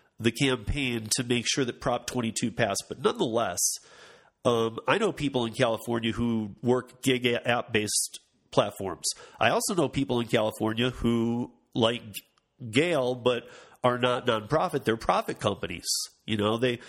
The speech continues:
maybe they run an independent, uh, computer consulting company. They voted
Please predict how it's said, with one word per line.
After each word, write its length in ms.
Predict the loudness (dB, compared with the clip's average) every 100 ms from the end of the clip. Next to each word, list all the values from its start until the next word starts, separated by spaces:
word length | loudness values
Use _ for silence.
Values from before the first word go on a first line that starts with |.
| -18 0
maybe 240 | 2 2
they 120 | 2 0
run 260 | 0 0
an 100 | 0
independent, 720 | 0 -2 -2 -2 0 -2 -2 0
uh, 200 | 0 -2
computer 420 | -6 -2 0 0
consulting 600 | -2 0 0 0 -4 -6
company. 420 | -4 -4 -4 -8 -14 -20 -20 -20 _ -20 _ -10
They 380 | 0 2 2
voted 600 | 0 0 0 -2 -4 -6